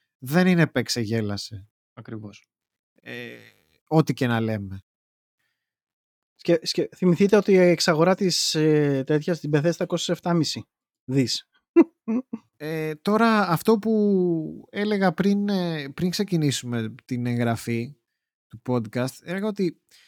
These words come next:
Speaker 1: πολλές φορές πριν συμβεί κάτι, δεν ξέρουμε το πόσο θα επηρεάσει την κοινωνία. Ε, έτσι όπως τα ακούω εγώ τώρα, μου ακούγεται σαν V R Second Life, δηλαδή,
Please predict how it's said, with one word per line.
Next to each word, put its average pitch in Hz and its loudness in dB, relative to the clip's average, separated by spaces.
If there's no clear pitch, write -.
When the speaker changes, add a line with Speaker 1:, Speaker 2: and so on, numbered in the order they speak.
Speaker 1:
πολλές 160 2
φορές 190 0
πριν 185 2
συμβεί 170 2
κάτι, 147 2
δεν 170 2
ξέρουμε 180 2
το 156 2
πόσο 170 2
θα 180 4
επηρεάσει 156 4
την 160 -6
κοινωνία. 139 -2
Ε, 117 -8
έτσι 175 0
όπως 190 -2
τα - 0
ακούω 185 0
εγώ 160 4
τώρα, 147 2
μου 160 0
ακούγεται 208 2
σαν 196 2
V 190 6
R 190 0
Second 175 -2
Life, 127 0
δηλαδή, 165 -6